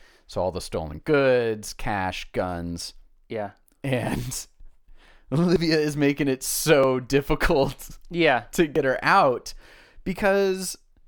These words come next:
Speaker 1: she's really quick. She's smart.
Speaker 2: Yeah, she's no
Speaker 1: She
Speaker 2: dummy.
Speaker 1: realizes, yeah, she's no dummy. Why would her daughter-in-law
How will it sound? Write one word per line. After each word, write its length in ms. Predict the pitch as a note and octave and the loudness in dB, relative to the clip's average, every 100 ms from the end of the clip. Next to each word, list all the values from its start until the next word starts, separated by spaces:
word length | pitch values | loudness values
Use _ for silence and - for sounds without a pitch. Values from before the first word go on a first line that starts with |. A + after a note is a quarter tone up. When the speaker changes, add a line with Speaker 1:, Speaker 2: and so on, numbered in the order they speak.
| - - _ _ _ | -20 -20 _ _ _
Speaker 1:
she's 240 | - A3+ G#3 | -4 -2 0
really 240 | A#3 A3+ | 0 0
quick. 340 | - G#3+ - - | 0 -2 -4 -4
She's 220 | C#3+ C3 | 0 0
smart. 360 | - D3 - _ _ - | 0 0 -2 _ _ -6
Speaker 2:
Yeah, 160 | B3+ | -6
she's 180 | - F3+ | -6 -6
no 100 | A3 | 0
Speaker 1:
She 40 | E3 | 2
Speaker 2:
dummy. 160 | F3 | 4
Speaker 1:
realizes, 420 | E3+ D#3 D3+ C#3+ - | 4 2 -2 -6 -8
yeah, 120 | - | -8
she's 240 | - F3 E3+ | -6 -4 -2
no 160 | A3+ | 0
dummy. 360 | G#3 E3+ B2 F#2 - - - | 2 2 0 -6 -12 -20 -18
Why 260 | F3 A3+ C#4 | -8 -2 0
would 180 | F#3+ C#3 | 2 0
her 140 | B2+ | 0
daughter-in-law 880 | A2+ G#2+ G#2 G2 E2 D#2 D2+ C#2 D2 | 0 2 2 0 -4 -6 -6 -6 -8